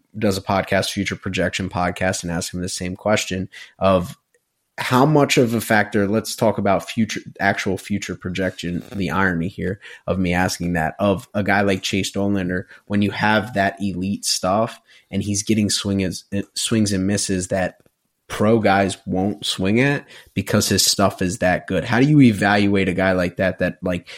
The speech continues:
can throw a ball at a guy's eyes and the, the game's moving so fast that the kid just swords at it and then swings at a slider in the dirt and you're like, "That was a horrible at bat"?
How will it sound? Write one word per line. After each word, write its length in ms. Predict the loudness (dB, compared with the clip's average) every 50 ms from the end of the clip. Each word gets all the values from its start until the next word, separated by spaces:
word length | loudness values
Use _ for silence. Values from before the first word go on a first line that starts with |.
| -10 _
can 140 | 0 0 0
throw 300 | 2 4 4 6 6 6
a 40 | 6
ball 280 | 6 6 6 6 6
at 80 | 4 4
a 40 | 2
guy's 340 | 2 2 2 2 2 2
eyes 300 | 0 2 2 2 2 0
and 180 | -2 -2 -2 -2
the, 140 | -2 -2 0
the 100 | 0 0
game's 380 | 2 4 2 4 2 0 0
moving 260 | 0 0 0 0 -2 -4
so 200 | -2 -2 -4 -2
fast 380 | 0 0 0 0 0 -4 -6
that 100 | -8 -8
the 20 | -8
kid 220 | -6 -8 -10 -8
just 220 | -6 -6 -4 -2 -2
swords 380 | -2 0 0 -2 -2 -4 -2 -2
at 180 | -2 -2 -2
it 160 | -2 -4 -6 -6
and 140 | -6 -6
then 100 | -6 -6
swings 380 | -6 -6 -6 -4 -4 -4 -2 -2
at 100 | -2 -2
a 60 | -2
slider 360 | -4 -2 -2 0 0 0 0
in 120 | -2 -4 -4
the 80 | -6
dirt 260 | -4 -4 -4 -4 -4 -6
and 80 | -6
you're 100 | -8 -6
like, 200 | -4 -6 -6 -2
"That 180 | -2 -2 -2 -4
was 120 | -6 -8
a 60 | -10
horrible 540 | -10 -2 0 2 2 2 0 -4 -6 -6 -6
at 120 | -6 -4 -4
bat"? 260 | -4 -4 -4 -8